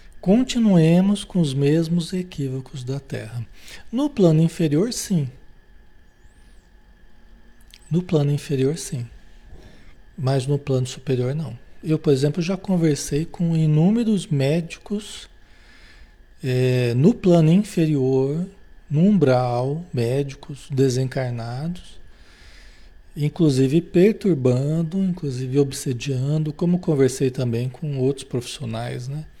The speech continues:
Perturbando, né? É, querendo trabalhar como médicos, só que de uma forma meio atabalhoada,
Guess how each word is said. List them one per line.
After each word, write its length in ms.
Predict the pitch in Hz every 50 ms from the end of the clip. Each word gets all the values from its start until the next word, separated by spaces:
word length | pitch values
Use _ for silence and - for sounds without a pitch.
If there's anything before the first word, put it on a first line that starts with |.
| - - - - - - - - - - - - - - - - - - - - - - - - - - - - - - - - - - -
Perturbando, 920 | 147 147 151 147 - 151 127 113 117 120 123 123 131 147 160 170 180 190 196 - - - - -
né? 220 | - 151 143 143 147 - - - - - - - - - - - - - - - - - - - -
É, 460 | - 135 120 120 120 117 117 113 113 - -
querendo 480 | - 160 147 135 156 190 226 233 208
trabalhar 540 | 180 - 170 165 143 147 143 139 143 143 143
como 280 | 139 - 160 147 143 131
médicos, 1000 | 123 117 117 127 139 151 156 170 175 175 - 208 208 208 202 - - - - -
só 360 | 214 - - - - 151 147 143
que 160 | - - 151
de 100 | 135 151
uma 180 | 147 151 143
forma 360 | 131 - - - 147 147 147 147
meio 240 | 147 147 147 151
atabalhoada, 1200 | 151 151 - - 165 160 151 147 151 151 156 160 160 151 139 135 131 127 127 123 120 127 131 131 127